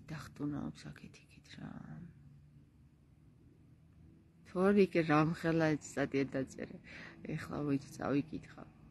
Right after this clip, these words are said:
მაინტერესებს. სინამდვილეში მინუს პლუსის, ხო, მატერიის, ე, თუ გაზრდი ვიბრაციებს სიხშირეს, ხოლო ეს სულის, როგორც მატერიის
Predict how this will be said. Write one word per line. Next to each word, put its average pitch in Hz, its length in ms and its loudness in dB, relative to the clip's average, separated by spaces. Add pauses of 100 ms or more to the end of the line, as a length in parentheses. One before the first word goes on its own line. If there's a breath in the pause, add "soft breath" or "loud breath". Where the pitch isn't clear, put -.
მაინტერესებს. - 840 -10 (1700 loud breath)
სინამდვილეში 170 800 6 (420)
მინუს 175 400 6
პლუსის, 156 340 0
ხო, 165 240 0 (960)
მატერიის, 165 640 2
ე, 143 320 0 (2000 loud breath)
თუ - 160 -2
გაზრდი 170 380 4
ვიბრაციებს 151 580 2
სიხშირეს, - 520 -4
ხოლო 165 340 2
ეს 165 240 2
სულის, 165 420 2
როგორც 151 420 -2
მატერიის 156 640 0